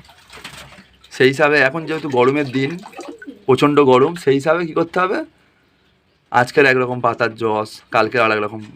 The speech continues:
দিয়ে পায়রাটাকে যতটা সুস্থ রাখা যায় সেইটাই চেষ্টা করতে হবে। হয়তো আপনারা ভাবছেন যে ভিডিও করছি বলে এগুলো করছি, এরকম কোনো ব্যাপার নয়। আমাদের পায়রা প্রতি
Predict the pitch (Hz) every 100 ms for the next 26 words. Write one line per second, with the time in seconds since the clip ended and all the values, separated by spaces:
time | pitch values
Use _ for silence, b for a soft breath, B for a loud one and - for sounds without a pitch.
0 | _ _ _ - 107 117 160 262 123 107
1 | 143 131 120 156 185 269 - _ _ _
2 | - 214 226 - 151 135 139 170 131 123
3 | 143 127 110 113 98 95 104 85 120 _
4 | b b b _ 131 143 135 127 131 123
5 | 123 127 123 117 117 120 123 127 - 127
6 | 113 110 120 117 127 143 156 139 107 110
7 | 110 156 110 165 - 110 110 143 - B
8 | B B _ 127 120 170